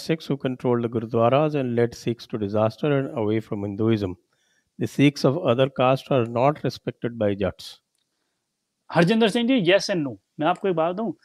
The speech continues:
Speaker 2: कि ये जो है, एक जो है ना कि सुपीरियॉरिटी, but ये तो हरियाणा के जाटों में भी है, ये यूपी के जाटों में भी है। ये आप कहीं भी देखो ना, जो पेजेंट होते हैं, तो ये बात तो आपकी सही है। But ये जो कह रहे हैं ना, ये खराबी भी की, मैं आपको बताऊं, I am a खत्री, इसके ऊपर भी संजय जी काम करेंगे।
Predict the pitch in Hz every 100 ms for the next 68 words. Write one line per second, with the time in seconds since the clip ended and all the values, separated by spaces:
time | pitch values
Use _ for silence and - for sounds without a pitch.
0 | _ _ _ _ _ 196 196 151 160 202
1 | 214 208 208 220 175 165 180 180 175 185
2 | 170 247 202 196 185 175 156 - _ _
3 | 143 - 170 190 170 170 170 147 117 _
4 | _ 156 185 220 202 180 175 196 214 190
5 | 190 185 180 175 175 175 170 - 202 196
6 | 175 190 175 160 156 - 165 240 220 -
7 | _ - 190 - 196 214 202 - 226 262
8 | 240 185 165 202 180 165 196 208 202 _
9 | _ 190 175 214 208 208 190 185 147 120
10 | 101 _ _ _ _ _ _ 165 180 202
11 | 240 226 220 269 302 - 165 160 185 214
12 | 196 135 - - 165 196 220 196 240 247
13 | - _ 147 180 247 - 185 151 - 208
14 | - 254 269 262 226 240 254 247 208 -
15 | 135 113